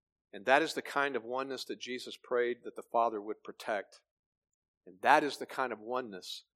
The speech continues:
that we should demonstrate. Now, in verse twelve, Jesus adds this idea that when he was on earth, he was the one protecting that. He was the one producing and guarding their loyalty to God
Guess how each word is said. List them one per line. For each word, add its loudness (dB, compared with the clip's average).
that -6
we -6
should -8
demonstrate. -8
Now, 2
in -2
verse 6
twelve, 8
Jesus -2
adds 6
this -4
idea 0
that 2
when -2
he -4
was 6
on 0
earth, 2
he 2
was 2
the 12
one 10
protecting 6
that. 0
He 4
was 4
the 10
one 8
producing 4
and 6
guarding 12
their 8
loyalty 10
to 4
God 12